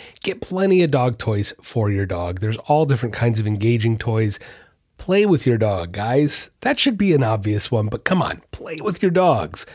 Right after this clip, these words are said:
It's a great way to keep 'em entertained, have some fun time. And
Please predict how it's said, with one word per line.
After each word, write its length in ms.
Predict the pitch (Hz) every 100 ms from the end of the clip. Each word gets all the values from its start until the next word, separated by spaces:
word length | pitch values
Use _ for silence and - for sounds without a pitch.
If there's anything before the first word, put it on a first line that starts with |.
| -
It's 180 | - -
a 40 |
great 280 | 170 170 170
way 160 | 160 156
to 80 | 143
keep 260 | - 143
'em 80 | 143
entertained, 460 | 135 127 - 127 117
have 140 | 113
some 140 | -
fun 220 | 107 123 120
time. 300 | - 123 113 - - - - _ _
And 260 | 156 156